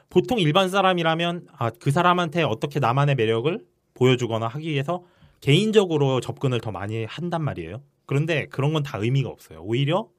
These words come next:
개인적으로 접근하는 게 아니라 그, 그 무-, 그 모임의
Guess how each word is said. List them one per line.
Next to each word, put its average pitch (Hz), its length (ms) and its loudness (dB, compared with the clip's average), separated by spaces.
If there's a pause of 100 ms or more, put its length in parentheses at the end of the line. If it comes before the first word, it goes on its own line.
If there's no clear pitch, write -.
(340)
개인적으로 160 500 2
접근하는 110 380 -6
게 92 80 -10
아니라 87 360 -12 (640)
그, 180 480 4 (380)
그 131 300 0
무-, 131 300 -2
그 95 560 -6
모임의 170 720 -2